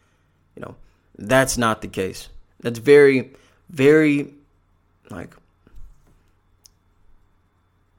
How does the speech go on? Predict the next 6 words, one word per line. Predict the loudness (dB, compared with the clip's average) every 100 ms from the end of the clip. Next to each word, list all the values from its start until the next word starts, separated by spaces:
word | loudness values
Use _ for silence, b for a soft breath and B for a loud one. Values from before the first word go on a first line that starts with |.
| _ _ -4
that's, | -4 -4 -10 _ _
that's | -4 -4 -6 -10 0
thinking | 0 2 0 -2 -2
that's | -4 -2
not | 0 0 -2
rooted | -4 -2 0 0 -4